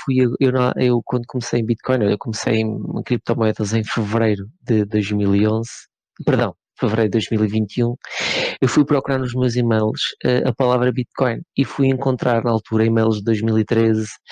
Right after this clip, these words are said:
dois mil e quinze e até dois mil e onze a perguntar a, a amigos, "Olha, o que é que vocês acham disto?" Mas pronto, eh,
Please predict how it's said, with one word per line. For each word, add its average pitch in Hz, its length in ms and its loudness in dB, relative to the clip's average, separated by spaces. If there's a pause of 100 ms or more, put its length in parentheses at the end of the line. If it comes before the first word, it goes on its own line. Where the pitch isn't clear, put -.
(380)
dois 120 180 0
mil 117 160 2
e 113 60 -2
quinze 127 520 0
e 117 120 2
até 120 140 4
dois 113 180 0
mil 117 160 0
e 113 100 2
onze 120 220 2
a 135 40 2
perguntar 127 520 0
a, 117 80 0 (100)
a 117 280 0
amigos, 135 280 -2
"Olha, 135 120 2
o - 20 -6
que - 100 -2
é - 20 0
que - 80 -6
vocês 160 280 0
acham 143 280 -2
disto?" 107 340 -4 (560)
Mas 143 140 2
pronto, 135 300 -2 (140)
eh, 117 200 0